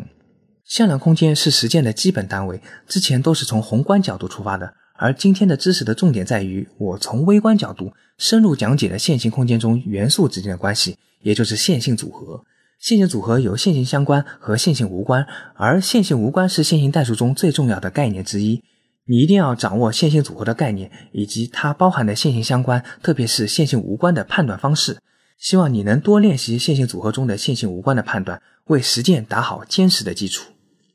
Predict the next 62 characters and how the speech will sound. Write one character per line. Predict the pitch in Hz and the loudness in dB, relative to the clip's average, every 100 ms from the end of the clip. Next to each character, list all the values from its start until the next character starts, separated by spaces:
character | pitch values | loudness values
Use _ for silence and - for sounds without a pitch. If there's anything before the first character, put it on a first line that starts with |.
| _ | _
练 | 196 180 | 2 4
习 | 123 | 4
时 | 117 | -2
刻 | 117 | -2
到 | 123 113 | 0 -2
了， | 92 - - | -4 -8 -12
今 | - 185 | 2 4
天 | 185 | 6
的 | 185 | 4
练 | 156 165 | 4 2
习 | 131 | 0
题 | 131 113 | -4 -2
要 | 131 120 | -2 -2
简 | 95 92 | -4 -6
单 | 117 127 | -4 -4
一 | |
些， | - 101 - - | -4 -8 -10 -16
和 | - 135 | -4 0
之 | 156 | 2
前 | 190 165 | 2 2
举 | 160 147 | 2 -2
过 | 143 | -2
的 | 120 | 0
例 | 117 151 | 0 -2
子 | 104 | -2
相 | - 131 | -6 -4
似。 | - - 92 - - _ - | -4 -6 -10 -18 -20 _ -6
假 | 107 | -4
设 | 107 185 | 0 0
我 | 87 104 | 0 2
们 | 143 | 2
有 | 113 | 2
一 | 85 | 0
组 | 135 92 | -2 -2
线 | 165 | 0
性 | 135 120 | 0 0
无 | 101 | -2
关 | 131 160 | 0 0
的 | |
向 | 110 110 | 0 -4
量 | 90 - - | -6 -10 -12
B | - | -6
一、 | 117 131 131 - _ | -4 -4 -6 -10 _
B | - 107 | -10 -4
二、 | 120 101 95 | -2 -4 -8
B | - 107 | -8 -6
三、 | - 120 123 - | -4 -4 -6 -8
B | 107 | -6
四 | 101 85 - _ _ | -6 -10 -16 _ _
和 | _ 123 | _ -2
四 | 123 180 | 0 0
个 | 139 | 0
线 | 131 143 | 0 0
性 | 135 | 0
组 | 90 | -4
合， | - 92 95 | -8 -8 -6
如 | 104 120 | -2 0
文 | 120 117 | 2 0
稿 | 110 | 0
中 | 98 110 | -2 -4
表 | 107 - | -4 -6
示。 | - | -10